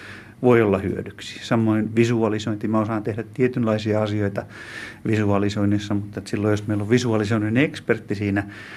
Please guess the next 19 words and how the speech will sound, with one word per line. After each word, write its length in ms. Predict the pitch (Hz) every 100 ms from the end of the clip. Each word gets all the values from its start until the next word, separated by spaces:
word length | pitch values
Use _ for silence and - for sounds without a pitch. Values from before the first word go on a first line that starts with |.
| - -
niin 320 | 113 104 104 - - - - -
kyllä 220 | - 107
se 260 | 101 110 - - -
yleensä 480 | 127 123 110 104 110
se 160 | 110
yksi 220 | 110 110
plus 200 | - 113
yksi 260 | 117 110 113
on 100 | 107
enemmän 340 | 107 107 101
kuin 140 | 98 107
kaksi 320 | - 104 - -
sitten 240 | - -
tässä 300 | - - -
tapauksessa. 720 | - - - 98 - - -
Että, 280 | - - - - - - - - - - - - -
eli, 280 | 110 104 -
eli, 280 | 127 113 117
eli 220 | 117 113